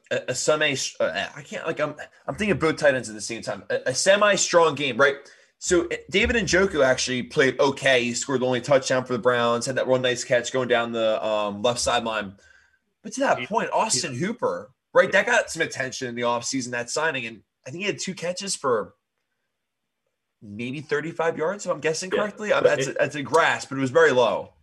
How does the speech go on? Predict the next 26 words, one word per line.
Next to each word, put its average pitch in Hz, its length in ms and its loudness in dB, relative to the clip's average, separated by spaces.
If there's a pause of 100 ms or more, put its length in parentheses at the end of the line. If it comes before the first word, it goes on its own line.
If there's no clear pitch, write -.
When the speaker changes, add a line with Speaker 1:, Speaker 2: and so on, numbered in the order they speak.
Speaker 2:
Njoku's 123 480 2
on 110 100 0
the 101 60 -4
I 95 140 -2
R, 98 180 -2
on 101 160 -6
I 98 140 -4
R 104 180 -2
now, 71 260 -8
I 82 80 -10
think, - 300 -14
right? 87 360 -6
So 92 360 -2
that's 95 260 -6
Speaker 1:
Wait, 123 160 -4
what? 151 460 2 (480)
Speaker 2:
Yeah, 143 240 -2
I'm - 160 -14 (160)
pretty 147 180 -2
sure. 143 460 -2 (560)
Or 120 340 0
something 139 380 -2
where 107 100 0
he's 104 140 -2
not 101 200 -8
playing. 101 300 -12